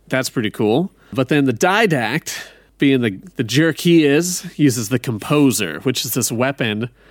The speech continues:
that basically vaporizes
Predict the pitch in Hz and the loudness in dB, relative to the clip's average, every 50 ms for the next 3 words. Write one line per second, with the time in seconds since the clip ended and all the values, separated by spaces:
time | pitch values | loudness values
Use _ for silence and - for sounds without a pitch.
0 | _ - - _ _ _ _ _ _ - 113 - 120 107 104 104 104 - - - | _ -20 -20 _ _ _ _ _ _ -12 -6 -2 -2 0 0 -2 -4 -6 -8 -12
1 | - - _ _ _ _ _ _ _ _ - 143 165 - - - - 143 131 110 | -14 -16 _ _ _ _ _ _ _ _ 0 0 0 0 0 0 2 2 2 2
2 | 98 120 147 190 190 - 175 139 117 110 110 107 - 117 113 117 - - - - | 0 0 0 2 2 2 2 2 2 2 0 0 -2 -2 -2 0 -2 -2 -4 -6